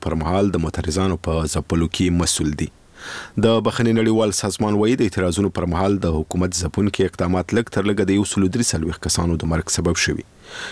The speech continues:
ایراني چارواکو د بخښنې نړیوال سازمان لخوا د مرګ ژوبلې دا شمیره رد کړې.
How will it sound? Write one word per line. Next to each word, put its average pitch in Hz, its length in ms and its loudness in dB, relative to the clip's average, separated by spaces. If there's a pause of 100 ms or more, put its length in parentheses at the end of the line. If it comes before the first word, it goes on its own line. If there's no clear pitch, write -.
(160)
ایراني 87 380 2
چارواکو 87 400 0
د 80 80 0
بخښنې 85 320 0
نړیوال 87 400 2
سازمان 90 420 0
لخوا 101 240 0
د 82 140 0
مرګ 82 220 -4
ژوبلې 82 300 2
دا 80 120 0
شمیره 82 340 0
رد 82 240 -4
کړې. 73 180 -4